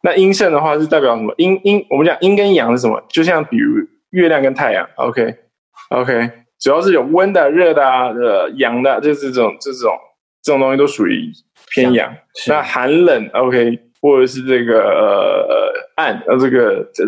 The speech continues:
Speaker 1: 这，这种日月都是不一样。OK，
Speaker 2: 对。
Speaker 1: 暗的东西那就属于阴。
Speaker 2: 对。
Speaker 1: OK，所以如果我是阳虚的体质，很多人都什么手脚冰冷、四肢不温，
Speaker 2: 对。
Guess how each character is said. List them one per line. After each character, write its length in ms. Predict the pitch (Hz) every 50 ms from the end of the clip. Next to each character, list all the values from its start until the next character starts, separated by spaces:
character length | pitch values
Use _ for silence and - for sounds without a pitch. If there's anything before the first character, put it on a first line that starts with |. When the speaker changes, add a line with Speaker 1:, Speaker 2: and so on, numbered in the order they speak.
| 107 110 127 123 - _ _ _ _ _
Speaker 1:
这， 180 | - - 143 135 -
这 100 | - 160
种 160 | 156 127 107 - - - 131 -
日 200 | - 165 156 147
月 260 | 147 156 156 - 151 -
都 140 | - 135 131
是 60 | 131
不 160 | 123 - -
一 140 | 143 120 117
样。 220 | 120 117 107 - - - _ _ _ _ _ _ _ _
OK， 180 | - 127 127 131
Speaker 2:
对。 120 | - -
Speaker 1:
暗 120 | 156 151 131
的 40 |
东 220 | 127 127 123 123 127
西 40 | 123
那 80 | 127 127 -
就 100 | - 127
属 180 | 127 - 104 104
于 60 | 101 -
阴。 200 | - 107 110 - - - _ _ _ _ _ _
Speaker 2:
对。 160 | - 139 120
Speaker 1:
OK， 320 | 135 127 123 127 117 117
所 160 | 120 - - 180
以 60 | 185
如 160 | 180 180 180
果 100 | 180 180
我 80 | 156 135
是 140 | 127 165
阳 240 | 165 156 139 139 147
虚 140 | 151 - 185
的 80 | 175 160
体 120 | 156 120
质， 220 | 113 113 113 104 -
很 140 | - 113 120
多 100 | 147 151
人 80 | 139
都 100 | 131 139
什 60 | 135
么 160 | 120 107 101 -
手 220 | - - 127 127
脚 120 | 135 123
冰 280 | 107 - - 123 127 123
冷、 160 | 117 104 - - - _ _ _ _ _
四 140 | - - 156
肢 160 | 139 131 120 113 104
不 160 | 143 139 135
温， 260 | 131 131 127 123 123
Speaker 2:
对。 180 | 123 120 -